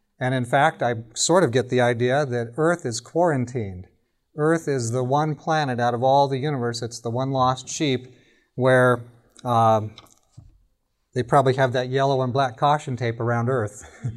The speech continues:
<laughs> because there's, there's a lot of dangerous business going on here.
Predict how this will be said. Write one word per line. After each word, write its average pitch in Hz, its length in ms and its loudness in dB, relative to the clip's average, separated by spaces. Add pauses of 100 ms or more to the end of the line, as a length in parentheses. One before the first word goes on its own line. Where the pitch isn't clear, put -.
(260)
<laughs> - 0 - (320)
because 143 280 0
there's, 151 240 2 (180)
there's 147 140 -2
a 165 60 4
lot 160 220 6
of 143 100 2
dangerous 147 460 4
business 151 440 2
going 131 260 0
on 113 240 0
here. 98 280 -6